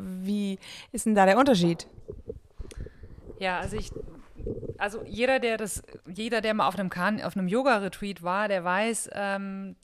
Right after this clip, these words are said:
Speaker 2: dort wird maximal vegetarisches Essen, wenn nicht sogar veganes Essen angeboten. So, das ist natürlich ein großer, großer Punkt, warum das für alle Karnivoren eben nicht in Frage kommt.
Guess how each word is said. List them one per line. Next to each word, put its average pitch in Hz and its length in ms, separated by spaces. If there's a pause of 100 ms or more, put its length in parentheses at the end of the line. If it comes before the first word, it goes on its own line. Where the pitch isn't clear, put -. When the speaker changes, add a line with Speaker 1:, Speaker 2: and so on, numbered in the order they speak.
(120)
Speaker 2:
dort 175 200
wird 196 200
maximal 190 760 (240)
vegetarisches 190 880
Essen, 214 400
wenn 190 140
nicht 196 120
sogar 180 280
veganes 175 520
Essen - 280
angeboten. 160 680
So, 151 220
das 170 140
ist - 40
natürlich 190 380
ein 196 100
großer, 226 560
großer 190 300
Punkt, 247 380
warum 208 200
das 202 140
für - 140
alle - 160
Karnivoren 220 720
eben 170 280
nicht - 280 (160)
in 185 140
Frage 226 400
kommt. 233 360